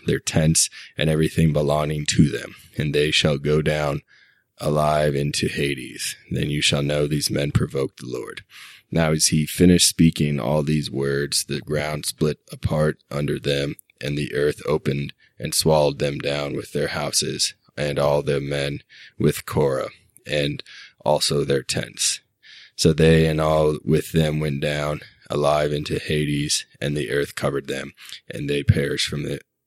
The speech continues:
the midst of the congregation. Then all Israel around them fled at their cry, for they were saying, "Lest the earth also swallow us down." Fire also came out from the Lord and consumed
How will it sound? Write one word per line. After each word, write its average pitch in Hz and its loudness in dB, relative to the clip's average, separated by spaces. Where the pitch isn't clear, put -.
the 73 -6
midst 73 0
of 71 -2
the - -8
congregation. - -4
Then 71 -4
all 73 2
Israel 78 0
around 73 -2
them 73 -4
fled 73 -2
at 76 -4
their 73 -2
cry, 71 -2
for - -6
they 73 2
were 73 -2
saying, - -2
"Lest - -2
the - -4
earth - -2
also - 0
swallow - 0
us - 0
down." - -2
Fire 85 4
also 85 4
came 80 2
out 78 -2
from 80 -2
the 76 -4
Lord 76 0
and 73 -8
consumed 76 -2